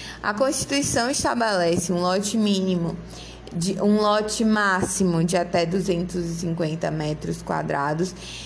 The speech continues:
é, e então essa,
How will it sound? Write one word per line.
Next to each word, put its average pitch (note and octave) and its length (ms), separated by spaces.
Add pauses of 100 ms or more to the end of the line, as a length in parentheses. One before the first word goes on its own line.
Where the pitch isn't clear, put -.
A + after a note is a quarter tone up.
(220)
é, E3+ 560 (140)
e G#3 400
então G#3+ 580 (360)
essa, G#3 680